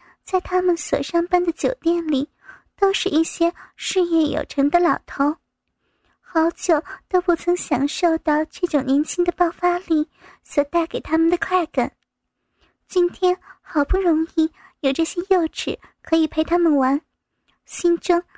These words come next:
真是高兴得不得了。这时雅君开口说话了：“嗯，我是阿发呀，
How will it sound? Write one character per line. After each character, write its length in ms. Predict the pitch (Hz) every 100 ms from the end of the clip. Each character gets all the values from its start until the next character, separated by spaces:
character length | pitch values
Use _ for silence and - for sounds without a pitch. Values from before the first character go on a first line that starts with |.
| _
真 180 | - 370
是 140 | -
高 220 | - 392
兴 200 | 381 -
得 80 | 349
不 160 | - 359
得 240 | - 285
了。 260 | - 311 - _ _ _ _ _ _ _ _ _ _ _ _
这 180 | - 330
时 400 | - - 285 320 _ _ _
雅 180 | 294 262
君 200 | - 370
开 160 | 370 381
口 160 | - -
说 200 | - 330
话 320 | - 370 349
了 180 | 302 269 - _ _ _ _ _ _ _ _ _ - - _ _ -
：“嗯， 60 | - _ _ _ - - - -
我 100 | 339
是 160 | -
阿 100 | 370
发 280 | - - 403
呀， 280 | 415 339 277